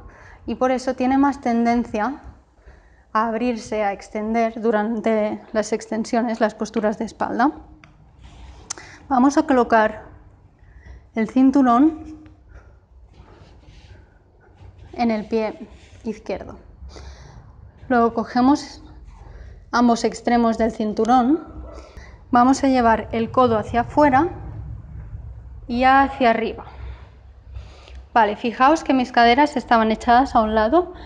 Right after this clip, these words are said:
y ahora las he vuelto a recolocar al centro.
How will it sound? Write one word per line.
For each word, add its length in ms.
y 60
ahora 200
las 220
he 40
vuelto 280
a 40
recolocar 480
al 160
centro. 540